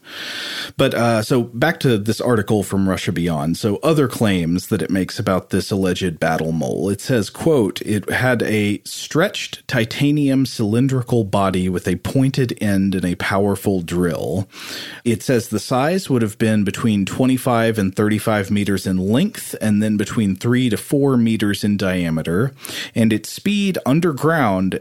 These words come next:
as it's tunneling would be between seven and fifteen kilometers per hour. Now, I am no expert on tunneling vehicles, I admit, so my judgment may be way off,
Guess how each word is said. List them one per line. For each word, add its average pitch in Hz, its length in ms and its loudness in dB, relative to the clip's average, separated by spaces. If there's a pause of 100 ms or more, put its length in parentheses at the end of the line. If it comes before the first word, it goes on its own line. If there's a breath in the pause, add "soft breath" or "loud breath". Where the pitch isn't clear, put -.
as 120 260 0
it's - 240 -6
tunneling 110 520 2
would 98 180 0
be 107 160 0
between 104 460 0
seven 185 520 0
and 147 180 0
fifteen 139 640 0
kilometers 113 880 2
per 104 300 0
hour. 98 400 2 (560 loud breath)
Now, 113 300 2
I 226 160 2
am 240 180 2
no 165 220 2
expert 139 400 0
on 117 160 4
tunneling 127 440 2
vehicles, 104 560 0
I 120 180 2
admit, 113 460 2
so 113 120 -2
my 110 160 2
judgment 135 520 0
may 113 200 2
be 110 120 2
way 104 320 2
off, 90 460 -2